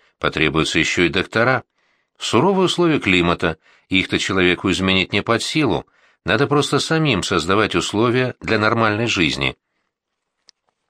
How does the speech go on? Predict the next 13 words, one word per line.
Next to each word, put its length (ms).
Вспомнился 560
и 40
последний 480
разговор 480
со 160
старым 340
Чахты, 560
когда 300
был 160
у 60
того 240
в 40
гостях. 480